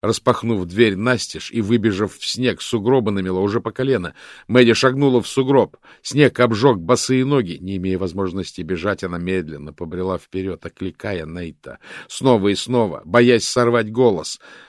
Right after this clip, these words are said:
До угла домика было недалеко, и когда Мэдди наконец завернула за него, она увидела Нейта, сидящего на корточках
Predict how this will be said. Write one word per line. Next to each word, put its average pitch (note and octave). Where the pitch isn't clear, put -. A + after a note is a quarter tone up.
До G#2+
угла D3+
домика C#3
было A2
недалеко, F#2+
и D2+
когда F#2+
Мэдди G#2+
наконец G#2
завернула G#2+
за F#2
него, F2
она F#2
увидела F#2+
Нейта, F2
сидящего G#2
на G2
корточках F2+